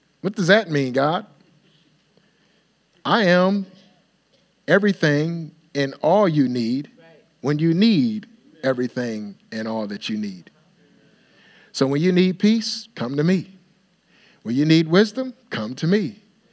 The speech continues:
You need healing, come to me. You need understanding and knowledge and truth, come to me.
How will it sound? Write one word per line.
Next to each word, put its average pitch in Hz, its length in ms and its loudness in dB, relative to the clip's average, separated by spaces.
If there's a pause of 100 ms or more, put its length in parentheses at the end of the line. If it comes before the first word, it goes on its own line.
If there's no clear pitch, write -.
(440)
You 139 120 4
need 156 200 6
healing, 226 420 4
come 147 320 -2
to 185 100 -2
me. 208 320 -4 (800)
You 143 140 4
need 160 180 6
understanding 196 720 2
and 139 100 0
knowledge 208 400 4
and 165 80 -2
truth, 247 380 0
come 170 240 2
to 196 160 2
me. 220 300 -2